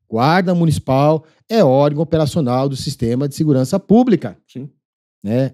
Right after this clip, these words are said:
Speaker 1: Agora, o que nós precisamos, pessoal, é duas coisas, né, que também não resolvem por si só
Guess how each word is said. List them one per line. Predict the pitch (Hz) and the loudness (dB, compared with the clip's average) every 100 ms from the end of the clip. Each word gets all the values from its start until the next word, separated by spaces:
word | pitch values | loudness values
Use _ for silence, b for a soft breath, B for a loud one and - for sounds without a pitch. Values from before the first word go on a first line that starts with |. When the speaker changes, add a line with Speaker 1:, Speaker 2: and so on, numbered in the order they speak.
| _ | _
Speaker 1:
Agora, | - 147 143 | -2 2 2
o | 151 | 2
que | |
nós | 185 220 | 0 0
precisamos, | - 208 160 123 170 156 - | 0 0 0 2 2 2 0
pessoal, | 113 - 107 90 - _ _ _ _ _ - | -2 -4 -8 -8 -12 _ _ _ _ _ -6
é | 123 131 127 123 95 113 - _ _ 135 | 0 4 2 0 -6 -20 -20 _ _ -2
duas | 208 247 - | 2 2 0
coisas, | 131 110 92 - | -2 -4 -4 -2
né, | 143 | -2
que | 143 - | -2 -4
também | 156 180 | -2 0
não | 185 180 | 2 2
resolvem | 190 190 147 160 160 | 2 2 0 -2 -4
por | - 143 | -6 -10
si | - 143 | -10 -10
só | - 147 | -2 -2